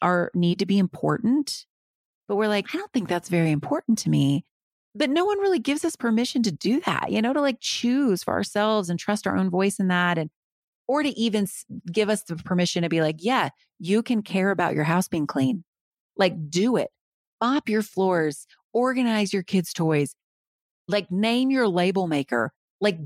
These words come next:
do it, but only do it if it is coming from a place of what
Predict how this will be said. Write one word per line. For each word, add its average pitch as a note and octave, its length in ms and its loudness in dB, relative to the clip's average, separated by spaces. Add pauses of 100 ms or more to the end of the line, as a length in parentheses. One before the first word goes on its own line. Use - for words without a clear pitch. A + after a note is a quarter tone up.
(120)
do C4+ 360 0
it, - 300 -10 (560)
but B3+ 340 0 (460)
only B3 800 0 (200)
do A#3 360 0
it - 380 -6 (400)
if F#3+ 160 0
it E3+ 100 2
is D#3 200 -2
coming G#3+ 540 0
from F3 640 0
a C#3 80 -2
place D#3 640 -2
of D3+ 260 0
what D#3 460 -2